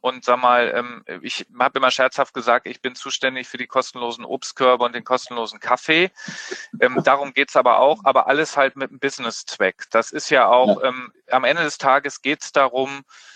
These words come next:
Speaker 1: maximalen Wert für den Kunden zu erzeugen und Geld zu verdienen. Zwar in einem genossenschaftlichen Verbund, in dem wir sind,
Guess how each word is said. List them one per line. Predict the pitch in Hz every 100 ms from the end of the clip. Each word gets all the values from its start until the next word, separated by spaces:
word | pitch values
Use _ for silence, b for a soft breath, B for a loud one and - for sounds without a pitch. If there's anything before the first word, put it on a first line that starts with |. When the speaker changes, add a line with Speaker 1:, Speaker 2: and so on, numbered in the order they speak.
| b b 135
Speaker 1:
maximalen | 156 - 147 139 135
Wert | 135 -
für | 139
den | 131
Kunden | 156 156 -
zu | 151
erzeugen | - - 131 123 113
und | 113
Geld | 110 113
zu | - -
verdienen. | 113 104 95 85 80 _
Zwar | - 135 131 92
in | 127
einem | 117 127
genossenschaftlichen | 120 127 - 139 - 123 - 117 113
Verbund, | - 107 156 175
in | 160 156
dem | 156 151
wir | 143
sind, | 131 139 139